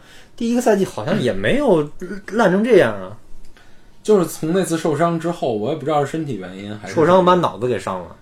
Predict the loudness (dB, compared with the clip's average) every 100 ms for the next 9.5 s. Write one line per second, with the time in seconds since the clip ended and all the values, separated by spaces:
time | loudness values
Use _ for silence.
0 | -20 -20 -20 -18 -14 -12 -14 -16 -20 -20
1 | -20 -20 -20 -20 _ _ -10 -6 -4 -4
2 | -6 -6 -10 -16 -12 -4 -2 -2 -2 0
3 | 4 2 2 2 2 4 4 2 -2 -2
4 | -2 0 0 -4 -4 -2 -2 -2 -4 -4
5 | -6 -2 -2 -4 -14 -18 -18 -20 -18 -18
6 | -18 -20 -20 -2 4 6 6 6 6 8
7 | 8 8 6 4 0 0 2 2 2 4
8 | 6 8 8 6 4 4 4 4 2 0
9 | -2 -8 -2 -2 -2